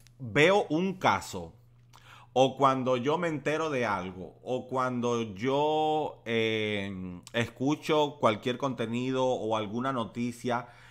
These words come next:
y se me hace como que literal difícil de comprender, porque quiero encontrar una respuesta, pero no le hallo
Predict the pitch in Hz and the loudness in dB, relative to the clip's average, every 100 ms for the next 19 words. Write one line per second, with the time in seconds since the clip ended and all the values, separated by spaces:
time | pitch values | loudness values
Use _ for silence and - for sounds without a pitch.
0 | - - 131 123 127 117 113 113 147 - | -20 -6 -4 0 0 0 0 -2 -4 -4
1 | 165 160 - 120 113 101 117 107 110 - | -4 -4 -2 0 0 0 -2 -2 -4 -2
2 | 107 107 120 135 147 147 92 113 117 123 | 0 2 2 2 -4 -8 -6 -8 -6 -8
3 | 135 165 147 131 123 117 113 110 107 120 | -6 -8 -6 -6 -6 -6 -6 -6 -4 -4
4 | 151 170 - - - - - _ - _ | -4 -8 -16 -20 -20 -20 -20 _ -20 _
5 | _ _ _ _ - - - 113 117 - | _ _ _ _ -20 -20 -4 0 0 0
6 | 113 127 135 151 98 120 117 113 110 113 | -2 0 0 0 -2 -2 -2 -2 -2 -2
7 | 127 143 131 117 113 - 131 147 135 113 | -2 0 -2 -4 -6 -4 -4 -4 -4 -2
8 | 107 107 104 110 131 127 120 120 120 131 | -2 -4 -2 -2 0 2 2 0 -2 -6
9 | 123 | -6